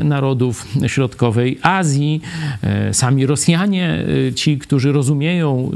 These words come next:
co to jest wolność, jęczą pod moskiewskim, e, butem i pod butem cerkwi mos-, moskiewskiej. Także absolutnie to jest, y, karygodna wypowiedź. No i teraz wracamy do tej notatki. Jaki to ma związek z tą notatką? No,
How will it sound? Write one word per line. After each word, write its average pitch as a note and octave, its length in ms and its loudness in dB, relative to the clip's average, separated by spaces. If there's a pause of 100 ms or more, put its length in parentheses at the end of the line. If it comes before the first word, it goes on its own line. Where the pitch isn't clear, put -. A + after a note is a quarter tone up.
co - 160 0
to C3+ 140 2
jest B2+ 180 0
wolność, C3 520 0
jęczą D#3+ 520 2
pod D3+ 360 0
moskiewskim, D3 760 0 (220)
e, B2+ 220 0
butem C3+ 540 0
i B2+ 180 -2
pod B2 440 -2
butem C3+ 380 0
cerkwi C#3 500 0 (420)
mos-, B2+ 340 2
moskiewskiej. C#3 800 0
Także B2 380 0 (380)
absolutnie D3 720 2
to A#2+ 220 0
jest, D3 240 -4
y, C3+ 280 0
karygodna E3 800 0 (320)
wypowiedź. C#3 520 2
No G3 60 4
i G3 80 0
teraz G#3+ 260 2
wracamy F#3+ 400 2
do F3+ 100 0
tej F3+ 140 2
notatki. - 520 -2 (400)
Jaki C#3 300 2
to D3 120 0
ma C3+ 240 0 (100)
związek C#3+ 540 0
z - 40 -6
tą C#3+ 180 2
notatką? E3 560 0
No, E3 220 0